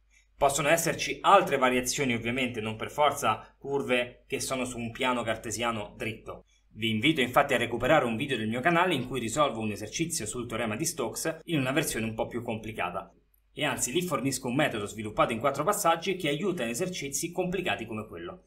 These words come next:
Quindi consideratelo come parte integrante del corso e come materiale indispensabile da vedere.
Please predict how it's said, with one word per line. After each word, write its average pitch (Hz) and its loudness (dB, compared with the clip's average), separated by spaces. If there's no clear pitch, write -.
Quindi 151 6
consideratelo 131 2
come 110 0
parte 139 2
integrante 127 0
del 175 2
corso 135 0
e 151 -6
come 135 -2
materiale 120 0
indispensabile 113 -4
da 101 -4
vedere. 87 -10